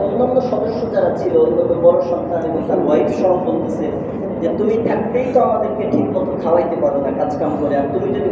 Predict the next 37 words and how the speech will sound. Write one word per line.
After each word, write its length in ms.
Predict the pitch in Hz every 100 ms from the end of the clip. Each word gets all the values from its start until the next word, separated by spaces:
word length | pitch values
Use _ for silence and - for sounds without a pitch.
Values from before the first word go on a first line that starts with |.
| -
হজে 220 | 175 196
যাও, 200 | - -
এত 160 | 151 185
দিন 260 | 185 190
লাগবে, 300 | 190 - - - - - - - - - -
তুমি 220 | 190 190
আর, 260 | 185 190 185
তাহলে 240 | 180 190
আমরা 200 | 185 - -
খাবো 180 | 190 185
কি? 140 | -
আমরা 180 | 160 160
তো 140 | 156 151
না 100 | 151 151
খেয়ে 120 | 185
মারা 220 | 160 143 -
যাবো।" 380 | - - - -
তখন 300 | 190 190 254 -
দেখে 220 | 226 240
নেককার 400 | 180 233 - 277
সন্তান 500 | - 233 - 247 247
যদি 200 | - 392
থাকে, 280 | 202 - - -
ছোট্ট 240 | 508 -
একটি 360 | - - - -
ছেলেও 420 | - 196 233 285
কিন্তু 340 | - - - -
তারই 160 | 220
সন্তান, 420 | - 202 175 185 - - - - -
সে 140 | - 190
তার 240 | 190 180
মাকে 260 | 160 196 208
বলতেছে, 420 | 190 196 180 - 156 143
"মা, 320 | 151 185 - - - - - - -
আমার 240 | - 185 170 -
পিতা 280 | - - 143
আমাদেরকে 500 | - - - - 196